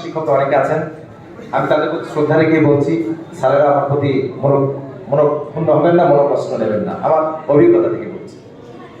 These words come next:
পাস করার সঙ্গে সঙ্গে আমাদের সময় তখন বিসিএস এর থেকে হঠাৎ করে এই দু হাজার থেকে দু হাজার দশ সাল পর্যন্ত একটা ক্রেজ হয়ে গেল ব্যাংকে চাকরি করতে হবে।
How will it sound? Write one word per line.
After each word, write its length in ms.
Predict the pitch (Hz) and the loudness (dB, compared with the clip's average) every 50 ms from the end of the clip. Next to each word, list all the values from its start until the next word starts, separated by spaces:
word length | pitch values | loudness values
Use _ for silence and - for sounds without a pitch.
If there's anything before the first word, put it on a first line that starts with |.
| - - - - - - - - - - - - | -20 -20 -20 -20 -20 -20 -20 -20 -20 -20 -10 -4
পাস 200 | - 180 180 180 185 180 | -2 -2 -2 -2 -4 -4
করার 160 | 208 202 196 | -2 -2 -2
সঙ্গে 300 | - - 185 190 190 196 | 0 0 0 2 2 2
সঙ্গে 220 | 196 208 220 220 | 2 2 2 4
আমাদের 300 | 202 180 175 196 190 196 | 2 4 2 2 2 2
সময় 220 | 175 - 202 202 196 | 2 2 2 2 2
তখন 240 | 196 196 196 190 175 | 2 2 2 2 0
বিসিএস 480 | - - 180 175 180 185 220 226 220 | 2 4 4 6 6 6 4 4 2
এর 100 | 208 190 | 0 0
থেকে 180 | 196 202 185 190 | 0 0 2 2
হঠাৎ 360 | - - 202 214 208 - 202 | 2 2 2 2 0 2 2
করে 380 | 208 - - 170 160 160 - - - - - - - - - - | 4 4 4 4 2 0 -2 -6 -10 -12 -16 -20 -20 -20 -10 -2
এই 460 | - 196 202 202 202 196 - - - - - - - - - - - - | 2 2 6 6 4 4 2 -4 -6 -10 -12 -14 -16 -18 -20 -20 -2 2
দু 140 | 175 180 | 4 4
হাজার 320 | - 202 - - 220 220 - | 6 4 4 2 2 2 2
থেকে 240 | 226 226 226 220 - | 0 0 2 4 4
দু 120 | 175 175 | 4 4
হাজার 220 | 185 180 190 180 | 4 4 4 4
দশ 240 | 165 170 175 175 - | 4 2 2 2 2
সাল 100 | 214 220 214 - | 0 0 0 2
পর্যন্ত 380 | 214 190 175 196 190 196 196 180 - - - - - - - - - - - - | 2 2 4 6 6 6 6 6 4 4 2 2 0 -4 -8 -10 -14 -16 -12 -8
একটা 140 | - - 175 175 180 | -4 -2 0 0 0
ক্রেজ 340 | 185 190 220 233 - 208 196 | 2 2 4 4 4 2 0
হয়ে 160 | - 156 156 | 0 0 2
গেল 160 | - 175 175 165 - - - 175 | 2 2 2 4 2 2 0 2
ব্যাংকে 360 | 165 165 180 180 180 180 175 | 2 2 2 2 2 2 0
চাকরি 240 | 156 147 - - - | 0 -2 -2 -4 -4
করতে 240 | - - - - - | -4 -4 -4 -4 -4
হবে। 220 | - - - - | -6 -6 -6 -8